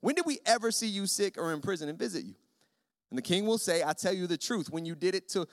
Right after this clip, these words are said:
one of the least of these, my brothers and sisters, you were doing it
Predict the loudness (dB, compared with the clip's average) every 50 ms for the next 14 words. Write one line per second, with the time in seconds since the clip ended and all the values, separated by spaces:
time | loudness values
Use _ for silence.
0 | -12 -8 -2 0 0 0 2 2 2 2 2 2 2 2 0 0 -2 -4 -4 0
1 | 0 0 0 0 0 -2 -2 0 0 0 -2 -2 -4 -6 -8 -8 -8 -8 -8 -8
2 | -8 -8 -10 -6 -4 -2 -2 -2 -2 -2 -2 -2 0 0 -2 -2 -4 -6 -6